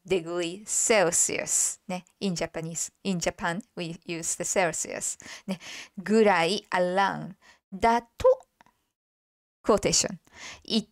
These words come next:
てたよ。They said. ね、they said, according to the weather forecast, they said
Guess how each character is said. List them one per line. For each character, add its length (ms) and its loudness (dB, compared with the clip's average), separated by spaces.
て 140 4
た 180 2
よ。 240 2
They 120 4
said. 560 0
ね、 180 -2
they 140 6
said, 600 4
according 500 2
to 160 4
the 160 2
weather 340 6
forecast, 800 0
they 220 4
said 560 4